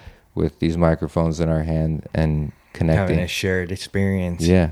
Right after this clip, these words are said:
Speaker 2: at,
Speaker 1: absolutely.
Speaker 2: simultaneously.
Speaker 1: Absolutely.
Speaker 2: And as a collective on the planet.
Speaker 1: Mm-hmm.
Speaker 2: Um, so, so you're in Poland, you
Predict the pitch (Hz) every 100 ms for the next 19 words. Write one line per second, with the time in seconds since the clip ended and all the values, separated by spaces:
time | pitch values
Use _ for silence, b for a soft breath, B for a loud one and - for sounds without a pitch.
0 | - 92 - - 117 95 92 85 107 98
1 | 95 - 85 90 87 82 - - 82 80
2 | 82 90 95 90 87 90 - 98 95 -
3 | 90 87 92 87 87 - 104 98 92 85
4 | - 95 82 85 85 92 90 90 - -
5 | _ _ _ _ _ - - - 104 95
6 | 95 85 B B B B B - - 107
7 | 104 110 104 - 107 104 101 101 98 101
8 | 98 95 95 92 92